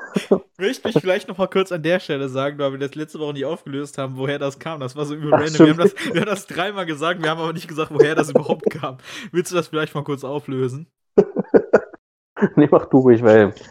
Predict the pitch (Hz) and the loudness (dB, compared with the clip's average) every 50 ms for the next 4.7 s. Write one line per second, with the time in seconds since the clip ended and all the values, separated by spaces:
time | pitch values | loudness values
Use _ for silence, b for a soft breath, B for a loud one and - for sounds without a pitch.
0 | - _ - 135 110 104 123 131 127 - 113 110 120 113 - - 101 101 _ _ | -18 _ 2 2 4 6 6 4 6 6 2 2 2 0 -8 -10 -12 -12 _ _
1 | _ _ _ _ _ b b b 131 b - 131 127 120 123 123 120 131 139 131 | _ _ _ _ _ b b b -20 b -14 -12 -10 -8 -8 -8 -8 -8 -8 -8
2 | 127 135 131 165 170 180 185 220 226 240 196 170 - - 156 151 147 139 156 170 | -8 -4 -4 -4 -4 -4 -8 -8 -8 -8 -8 -8 -8 -10 -12 -12 -12 -16 -18 -20
3 | 202 233 220 _ _ _ _ _ _ _ _ - 139 139 139 139 - - 135 131 | -20 -20 -20 _ _ _ _ _ _ _ _ -14 -12 -12 -12 -14 -16 -16 -18 -10
4 | 131 147 156 156 - - 196 220 208 147 127 131 175 190 | -10 -10 -10 -10 -6 -6 -4 -4 -2 -2 -2 -2 -4 -6